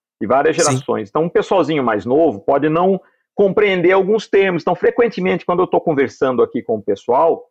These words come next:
Speaker 1: eu tenho que explicar alguns termos, né, que você falou do mimeógrafo e do fanzine. Então, explicar pro pessoal que o mimeógrafo era um, um sistema de impressão mais artesanal, porque hoje é tudo digital, então tudo fácil, né?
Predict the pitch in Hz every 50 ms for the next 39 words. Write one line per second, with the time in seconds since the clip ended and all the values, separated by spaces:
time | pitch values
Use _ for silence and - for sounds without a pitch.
0 | _ _ _ _ _ - - - 165 165 160 165 170 - - - 202 214 - -
1 | 180 170 170 160 - - _ _ _ _ _ _ _ _ _ _ - 135 135 123
2 | 160 180 170 - - 160 160 180 202 196 156 120 107 139 156 147 - _ _ _
3 | - 147 151 160 - 175 - 175 165 175 175 151 - _ _ _ _ - 135 135
4 | 131 165 170 165 165 190 233 247 220 180 151 151 160 175 196 233 226 - - -
5 | 262 349 349 - - - _ _ - 180 190 170 196 190 - - 208 214 190 139
6 | 120 123 120 117 113 107 - - _ _ _ _ _ - - 226 240 - - 269
7 | 254 262 262 262 - 269 226 - - 196 196 190 - 202 240 247 226 185 156 165
8 | 185 196 165 156 - - 156 147 156 165 175 180 175 175 - - 170 165 165 165
9 | 165 160 165 160 - - 170 - - 208 202 202 196 196 196 - 175 156 143 -
10 | - 180 175 175 185 185 170 202 165 - 196 185 170 214 214 196 175 175 160 170
11 | - - - 143 147 156 160 165 - - 208 - 190 214 185 208 196 - - -
12 | 156 160 156 131 117 101 98 - 123 123 - 170 190 - - 143 135 131 123 -
13 | - 120 127 143 202